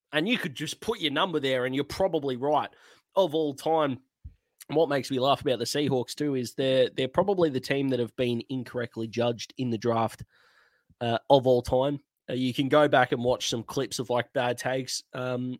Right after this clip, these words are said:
Marshawn Lynch, when he arrived at the Seahawks, was called a fifty fifty decision. Turned out he was pretty good. And Russell Wilson was graded the worst pick of his draft. So no one can get it right when it comes to the Seahawks.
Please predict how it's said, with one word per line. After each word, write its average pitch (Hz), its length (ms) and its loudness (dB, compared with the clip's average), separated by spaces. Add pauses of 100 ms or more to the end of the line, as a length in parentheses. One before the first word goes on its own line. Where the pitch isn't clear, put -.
Marshawn 143 560 2
Lynch, 143 380 0 (320)
when 147 140 2
he 139 100 2
arrived 131 380 6
at 113 80 0
the 135 40 0
Seahawks, 139 680 2
was 131 160 0
called 139 300 2
a 127 120 8
fifty - 440 -6
fifty 143 380 -2
decision. 139 500 0 (300)
Turned - 300 10
out - 140 10
he - 80 6
was 139 140 0
pretty 151 300 4
good. 147 340 2 (300)
And 156 160 2
Russell 165 320 4
Wilson 175 340 4
was 151 140 2
graded 156 420 6 (120)
the 139 220 6
worst 170 540 6
pick 175 240 0
of 135 80 -4
his 135 160 -8
draft. 123 460 -4 (1500)
So - 120 -12
no 247 140 2
one 220 120 4
can 165 160 2
get 151 140 6
it 135 40 6
right 113 280 2
when 123 140 -2
it 113 60 -6
comes 120 260 -6
to 131 60 -10
the 120 80 -6
Seahawks. 165 540 4